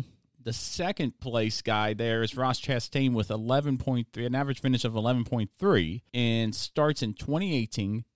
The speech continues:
twenty fourteen, and twenty twelve. A very spread out runs there in Homestead for Ross Chastain,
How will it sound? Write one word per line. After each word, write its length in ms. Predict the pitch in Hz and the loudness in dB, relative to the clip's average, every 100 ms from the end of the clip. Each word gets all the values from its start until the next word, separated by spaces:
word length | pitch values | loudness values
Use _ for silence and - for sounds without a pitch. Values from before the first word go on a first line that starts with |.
| - | -4
twenty 240 | 151 175 | -2 -2
fourteen, 420 | - 127 113 110 | 0 0 0 0
and 100 | 95 | -2
twenty 280 | - 120 104 | -2 -2 -2
twelve. 400 | - 107 76 - | 0 -2 -2 -6
A 120 | - 123 | -6 -2
very 320 | 139 196 160 | 0 0 0
spread 360 | - 135 131 | -2 0 2
out 280 | 117 113 107 - | 2 -2 -4 -2
runs 340 | 123 135 135 113 | 4 4 4 2
there 200 | 104 92 | 2 0
in 80 | |
Homestead 360 | 104 113 - 98 | 0 -2 -2 -4
for 120 | 95 | -4
Ross 260 | 92 101 - | -4 -4 -4
Chastain, 640 | 113 98 - 101 101 104 | -4 -6 -4 -4 -2 -2